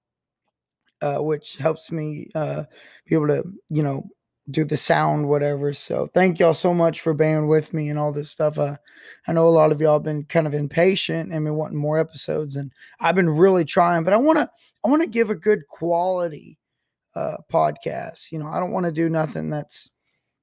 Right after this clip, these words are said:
cheap. And, you know, I know we're in the new, newer stages of things, which it's almost been a year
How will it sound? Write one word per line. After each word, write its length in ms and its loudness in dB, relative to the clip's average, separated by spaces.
cheap. 640 -2
And, 200 -10
you 120 -6
know, 320 -8
I 80 -2
know 140 4
we're 260 6
in 100 4
the 160 0
new, 560 -2
newer 300 8
stages 600 2
of 100 -8
things, 280 0
which 200 -4
it's 100 -4
almost 300 0
been 120 -4
a 40 -4
year 420 2